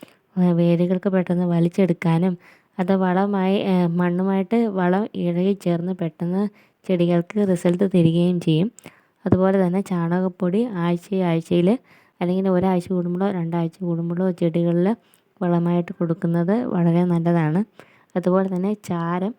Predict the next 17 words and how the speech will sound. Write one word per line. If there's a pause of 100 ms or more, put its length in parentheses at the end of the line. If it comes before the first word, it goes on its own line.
(460)
വഴുതനയിലും (100)
പയർ (100)
ചെടികളിലും (140)
ഏറ്റവും
കൂടുതൽ
ഇടുന്നത്
നല്ലതാണ്,
പ്രത്യേകിച്ചും
മഴക്കാലത്ത്. (1080)
എല്ലാ
ചെടികളിലും
ചാരം
ഉപയോഗിക്കുന്നത്
നല്ലതല്ല. (540)
ചിലതൊക്കെ
പെട്ടെന്ന്, (100)
ആ,